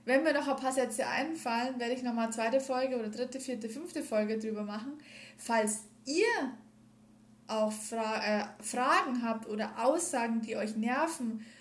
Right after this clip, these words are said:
wo ich hier mal drüber sprechen sollte oder betrachten soll aus Personal Trainer Sicht oder aus Ernährungsberater Sicht,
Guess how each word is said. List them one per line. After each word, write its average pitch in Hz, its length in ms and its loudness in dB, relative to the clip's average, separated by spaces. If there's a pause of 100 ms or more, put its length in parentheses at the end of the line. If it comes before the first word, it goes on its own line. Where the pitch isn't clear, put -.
(140)
wo 233 140 0
ich 240 100 0
hier 240 180 -2
mal 220 300 0
drüber 214 240 -2
sprechen 277 420 -2
sollte 214 680 0 (440)
oder 214 560 0 (480)
betrachten 226 560 -2
soll 240 260 0
aus 214 380 0
Personal 262 460 -2
Trainer 226 360 -2
Sicht - 340 -6
oder 208 200 -2
aus 208 80 -6
Ernährungsberater 220 800 -2
Sicht, 254 300 -6